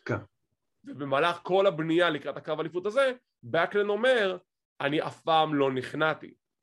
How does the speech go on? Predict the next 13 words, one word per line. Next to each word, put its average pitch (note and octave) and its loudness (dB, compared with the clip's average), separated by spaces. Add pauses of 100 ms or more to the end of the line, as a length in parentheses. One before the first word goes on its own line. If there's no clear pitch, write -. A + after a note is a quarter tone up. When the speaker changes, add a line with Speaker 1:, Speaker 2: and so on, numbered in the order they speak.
(300)
Speaker 2:
המגבת D3 2
שאני F3+ 2
מחזיק E3 0
זה D3+ -4
אותה D3+ -2
מגבת E3 -2
שנזרקה C#3 -6
לזירה, C#3+ 0 (280)
זה A#2+ 0
המגבת F3 2
שעלתה D3 0
לי D3 -2
באליפות. B2 -4